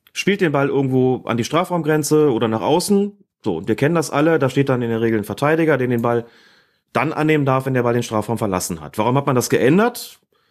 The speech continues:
Weil man gesagt hat, es gibt immer wieder auch dann Mitspieler des ausführenden Spielers, also wie gesagt in der Regel des Torwarts, die, wenn sie in Bedrängnis geraten, in legale Bedrängnis geraten durch einen Gegenspieler, der nicht den Strafraum vorher betreten hat,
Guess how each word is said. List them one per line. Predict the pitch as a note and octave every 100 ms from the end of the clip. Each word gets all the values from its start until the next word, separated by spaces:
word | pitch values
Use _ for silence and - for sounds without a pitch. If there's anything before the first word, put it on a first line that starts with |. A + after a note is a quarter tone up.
| _ -
Weil | G2+
man |
gesagt | G2 A#2 D3
hat, | -
es | A2+
gibt | C#3+ C3+
immer | D#3 C#3
wieder | C#3 B2+
auch | G#2+ -
dann | - G2
Mitspieler | A2+ - F#3 F3
des | C#3+ C3+ -
ausführenden | A#2+ B2+ C3 G#2+
Spielers, | G2 C#3 E3+ D#3+
also | F#2+ G#2
wie | G#2+
gesagt | A2+ G#2
in |
der | G#2
Regel | G2+ F2+
des | -
Torwarts, | C3+ D3 D#3 D3+ - - - - - _ _ C3
die, | C3+
wenn | C#3
sie | C#3 C3
in | B2 A#2 G#2+
Bedrängnis | A#2+ A#2+ C3 F3 F3
geraten, | F#3+ E3+ F#3 G3 G#3
in | C#3+
legale | B2 A#2+ A#2+ C3
Bedrängnis | D3 C3+ C#3+ D#3 -
geraten | D#3 D3 D#3 C#3+
durch | C3 -
einen | A#2 A#2 A2+ - -
Gegenspieler, | A#2 C3+ D3+ E3 C#3
der | A#2+ A2+
nicht | C3 C3
den | D#3+
Strafraum | D3 D#3 D#3 D#3
vorher | D#3 D#3+
betreten | D3+ C#3+ D#3+ D#3+ E3
hat, | E3+ -